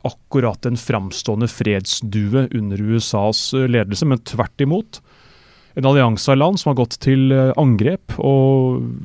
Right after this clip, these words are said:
veldig feilslåtte kriger, både i Midtøsten mot, eh, mot Libya, Afghanistan og Irak, som har satt hele regionen i brann og banet vei for terrorisme, for muslimsk ekstremisme og for ekst-, enorme flyktningestrømmer. Så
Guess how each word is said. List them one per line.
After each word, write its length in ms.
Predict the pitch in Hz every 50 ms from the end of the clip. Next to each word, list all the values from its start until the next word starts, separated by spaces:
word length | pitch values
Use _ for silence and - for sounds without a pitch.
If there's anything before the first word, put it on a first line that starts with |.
| 160 - - 127 113
veldig 480 | 151 160 135 113 98 92 87 110 135 127
feilslåtte 600 | - - 120 104 95 - - 110 98 - 123 120
kriger, 400 | - 123 113 104 98 117 143 151
både 260 | 139 131 117 107 113
i 80 | 113 120
Midtøsten 640 | 117 107 - - 95 85 - - - - 117 120 120
mot, 300 | 117 110 104 104 107 - _ - -
eh, 220 | 127 120 117 117 113
mot 260 | 110 110 110 110 -
Libya, 360 | 107 101 98 95 92 101 107 113
Afghanistan 680 | 110 - - 113 95 92 95 92 - - 117 110 110
og 80 | 110
Irak, 380 | 110 117 143 180 - - - - - - - - - - _ _
som 160 | - - - 147
har 80 | 143
satt 280 | 139 - - 123 - -
hele 180 | 123 104 104
regionen 400 | 98 104 104 113 110 101 98 107
i 40 | 113
brann 400 | 107 98 120 131 156 196 226 220
og 260 | 220 220 160 156 143
banet 260 | 139 143 117 123 117 -
vei 260 | 101 101 95 101 110 110
for 280 | - - - 110 107 107
terrorisme, 920 | - - - 113 117 117 110 113 104 - - - - - - 143 156 160
for 260 | 143 - - 123 120 120
muslimsk 680 | 117 120 - - 123 123 - - 117 110 98 - - 120
ekstremisme 760 | 110 - - - 123 117 117 110 104 - - - - 185
og 60 | 170 -
for 120 | - 123
ekst-, 300 | 123 117 - - - -
enorme 380 | - 135 131 120 113 104 104 110
flyktningestrømmer. 880 | - - 123 - - 98 92 92 92 - - - 104 95 101 107 113
Så 340 | - - 123 120 120 117